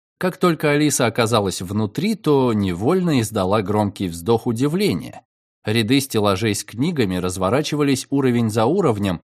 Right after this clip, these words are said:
в ритме по красоте, равном струнному квартету Дебюсси, словно открываешь за раем рай.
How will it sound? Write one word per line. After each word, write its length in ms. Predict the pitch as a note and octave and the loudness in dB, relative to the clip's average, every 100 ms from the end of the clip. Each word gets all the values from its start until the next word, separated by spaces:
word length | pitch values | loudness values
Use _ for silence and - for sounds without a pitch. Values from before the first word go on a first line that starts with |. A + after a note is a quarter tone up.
| _ | _
в 160 | B2+ C3+ | -8 -2
ритме 380 | G3+ - F3 C#3+ | -2 -2 -2 0
по 140 | C3 | -2
красоте, 640 | B2 A#2+ - A2 - F#3 C#3+ | -2 -2 0 -2 0 0 4
равном 460 | C3 C3 C3 B2 A2+ | 4 4 2 2 -2
струнному 600 | - C#3+ C#3+ B2+ B2+ A#2+ | -6 -2 2 2 2 0
квартету 640 | C3+ B2+ B2+ C#3 C3+ C#3+ - | 0 -2 0 -2 2 0 0
Дебюсси, 800 | B2+ C#3 E3+ E3 - - - _ _ _ | 0 2 2 -2 -6 -8 -12 _ _ _
словно 440 | - A2+ A2 G2 F2+ | -10 0 0 2 -2
открываешь 600 | - F#2+ F2+ A2 A2+ F#2 | -2 -4 0 4 4 2
за 160 | F#2 F#2 | 0 0
раем 340 | F2 F#2 C3 | 0 0 2
рай. 300 | C3+ - | 2 0